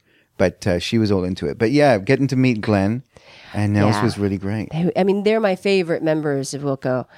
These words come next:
Speaker 2: I, I mean, I love the whole band, of course, and we haven't met, uh, Jeff Tweedy yet. We, we Jeff Tweedy, um, but it
Speaker 1: That,
Speaker 2: does
Speaker 1: that, that might be in the offing. Let's
Speaker 2: Yeah,
Speaker 1: see what happens.
Speaker 2: we'll see what happens. But all, now, so, you know, today we have tickets to go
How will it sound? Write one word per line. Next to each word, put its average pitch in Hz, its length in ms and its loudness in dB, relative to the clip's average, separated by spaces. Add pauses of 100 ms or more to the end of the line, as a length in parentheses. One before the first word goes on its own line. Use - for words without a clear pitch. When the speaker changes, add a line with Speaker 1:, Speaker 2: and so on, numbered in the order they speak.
(240)
Speaker 2:
I, 160 280 2
I 175 140 2
mean, 196 160 2
I 185 80 2
love 202 220 2
the 175 120 2
whole 147 120 0
band, 135 200 2
of 135 120 -4
course, 139 240 0
and 165 100 2
we 196 120 2
haven't 220 260 0
met, 190 200 -2 (240)
uh, 147 220 2 (160)
Jeff 170 220 -2
Tweedy 196 220 -2
yet. 156 200 0 (360)
We, 196 180 0 (160)
we 202 160 0
Jeff 214 200 -2
Tweedy, 185 380 -2 (380)
um, 156 260 2
but 208 160 2
it 254 60 2
Speaker 1:
That, 254 60 0
Speaker 2:
does 339 160 0
Speaker 1:
that, 135 200 2
that 139 160 2
might 139 240 0
be 123 140 2
in 123 80 2
the 117 80 2
offing. 117 420 -2
Let's 131 140 -2
Speaker 2:
Yeah, 320 100 2
Speaker 1:
see 135 100 0
what 117 140 2
happens. 113 160 2
Speaker 2:
we'll 214 140 -2
see 247 100 2
what 220 100 2
happens. 208 320 0 (380)
But 262 120 0
all, 302 200 2
now, 247 240 2
so, 220 200 -2
you 190 160 0
know, 190 60 2
today 185 240 2
we 208 100 0
have 185 160 0
tickets - 300 -4
to 185 100 -6
go 170 300 2